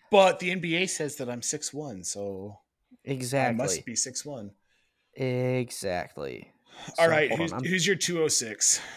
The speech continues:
Speaker 2: two oh six. Give me a second. I'm actually looking at Kentucky's website to see if I can find Wan'Dale. Um, Two oh six, two oh six. You know what? I'm gonna br-, I'm gonna do it. I'm gonna take Chris Olave.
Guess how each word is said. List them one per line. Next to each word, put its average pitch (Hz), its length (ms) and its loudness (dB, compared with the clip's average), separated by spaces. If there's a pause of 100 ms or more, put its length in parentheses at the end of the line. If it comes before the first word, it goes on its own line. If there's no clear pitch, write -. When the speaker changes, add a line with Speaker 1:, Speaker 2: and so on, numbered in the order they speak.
(400)
Speaker 2:
two 170 340 6
oh 156 220 6
six. - 440 2
Give 143 140 -2
me 147 60 2
a 131 40 0
second. 117 280 0
I'm 107 80 -2
actually 113 240 -2
looking 110 280 -4
at 107 140 -4 (140)
Kentucky's 110 480 -4
website 107 440 -4
to 113 80 -12
see - 160 -4
if 110 120 -6
I 107 60 -10
can 107 140 -14
find 113 260 -4
Wan'Dale. 104 420 -4 (580)
Um, 110 580 4 (1800)
Two 143 240 -2
oh 127 40 0
six, - 340 -8
two 120 160 -4
oh 104 40 -4
six. 120 220 -8
You 160 100 4
know 196 100 12
what? 185 140 12
I'm 160 100 6
gonna 165 140 4
br-, 123 160 4
I'm 127 220 2
gonna 120 160 -2
do 110 140 0
it. 107 60 0
I'm 117 120 0
gonna 123 100 0
take 110 180 -4
Chris - 160 -8
Olave. 78 320 -2